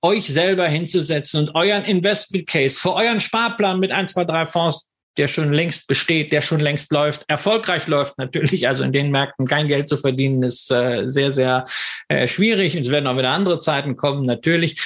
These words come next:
Aber einfach das nochmal zu überdenken, zu reflektieren und einfach niederzuschreiben, was ihr euch dabei überlegt hättet. Und das sind natürlich auch Anregungen, die wir euch liefern wollen. Die sind mindestens so wichtig wie das, was wir über bestimmte Produkte sagen.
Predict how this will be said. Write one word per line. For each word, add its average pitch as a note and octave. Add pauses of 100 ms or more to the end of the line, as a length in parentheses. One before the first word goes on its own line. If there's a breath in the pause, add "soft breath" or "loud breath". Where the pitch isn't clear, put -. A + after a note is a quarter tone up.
(160 loud breath)
Aber F3
einfach G#3
das F3+
nochmal C#3+ (100)
zu F#3+ (140)
überdenken, D#3
zu -
reflektieren F3+ (140)
und G3
einfach F#3+ (240 loud breath)
niederzuschreiben, C3 (100)
was E3
ihr D#3+
euch C3+
dabei A#2+
überlegt B2
hättet. D#3
Und C#3
das F#3
sind G3+
natürlich F#3+
auch E3
Anregungen, C#3+ (260 loud breath)
die E3+
wir E3+
euch C#3+
liefern D#3
wollen. D3
Die D#3
sind G3
mindestens A3+ (140)
so B2+
wichtig -
wie B2+
das, -
was C3+
wir D#3
über D3
bestimmte A#2+
Produkte D3
sagen. -